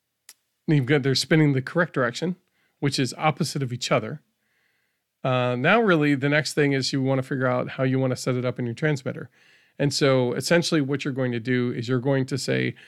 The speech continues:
"This throttle stick input is going to be pushed to the throttle channel," which is usually where motor number one is. And then the second motor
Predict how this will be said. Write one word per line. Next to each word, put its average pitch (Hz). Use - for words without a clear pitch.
"This 147
throttle 156
stick 156
input 135
is 120
going 139
to 156
be 131
pushed -
to 127
the 127
throttle 143
channel," 151
which 131
is 120
usually 131
where 127
motor 127
number 123
one 117
is. 117
And 139
then 117
the 117
second 160
motor 123